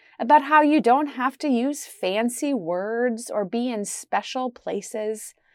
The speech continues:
You don't need to make grand gestures or have a big fancy voice. We just bring everything to God and trust that God will always hear us.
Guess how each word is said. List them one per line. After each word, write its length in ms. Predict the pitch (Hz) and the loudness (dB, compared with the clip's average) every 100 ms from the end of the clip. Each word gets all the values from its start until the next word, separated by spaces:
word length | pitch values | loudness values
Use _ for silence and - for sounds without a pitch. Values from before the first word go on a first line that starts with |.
| _ _ - | _ _ -6
You 140 | 330 | 2
don't 220 | 349 330 | 6 6
need 180 | 320 330 | 4 2
to 100 | 370 | 2
make 320 | 269 294 233 | 2 0 -6
grand 680 | - 165 190 247 302 320 277 | -10 -2 0 2 2 2 2
gestures 800 | - 202 - - - 254 254 247 | 2 0 0 -8 0 2 4 2
or 80 | 226 | 2
have 240 | 214 208 | 4 4
a 80 | 180 | 2
big 400 | 175 254 320 302 | 0 2 2 -2
fancy 800 | - - 185 330 415 - - 440 403 | -4 2 6 6 4 0 8 8 8
voice. 800 | 185 214 269 277 277 254 - - - _ _ _ _ _ _ _ _ _ _ - | 2 2 2 2 -2 -4 -10 -20 -20 _ _ _ _ _ _ _ _ _ _ -4
We 120 | 311 | -2
just 280 | 339 320 - | -2 -6 -2
bring 240 | 349 330 | 0 2
everything 440 | 330 320 330 320 | 0 0 0 -2
to 100 | 320 | -2
God 480 | 277 269 403 392 - _ _ _ _ - | -4 -4 -6 -10 -12 _ _ _ _ -8
and 120 | 233 | -8
trust 360 | - 254 247 226 | 0 0 0 -8
that 100 | 196 | -4
God 240 | 202 202 | -4 -2
will 160 | 196 - | -4 -6
always 440 | 220 247 233 220 - | -6 -6 -4 -8 -10
hear 300 | - 202 202 | -12 -10 -10
us. 420 | 208 214 - | -12 -16 -20